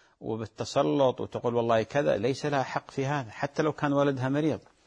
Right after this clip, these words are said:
إذا كان مريض له نصيبه مثل ما لإخوانه، وإذا احتاج إلى دواء يأخذ منها نصيبه من التركة، وإذا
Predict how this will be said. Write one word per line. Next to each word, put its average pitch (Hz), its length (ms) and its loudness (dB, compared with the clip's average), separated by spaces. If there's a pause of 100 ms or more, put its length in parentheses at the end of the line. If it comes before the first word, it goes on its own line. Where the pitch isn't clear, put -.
(360)
إذا 104 160 -4
كان 143 300 2
مريض 143 280 2
له 151 200 0
نصيبه 143 560 -2 (140)
مثل 147 200 -2
ما 147 200 4
لإخوانه، 127 600 2 (440)
وإذا 117 280 -2
احتاج 143 380 2
إلى 131 180 2
دواء 104 440 2
يأخذ 143 320 -2
منها 143 360 2
نصيبه 147 400 0
من 143 100 4
التركة، 143 600 0
وإذا 120 540 2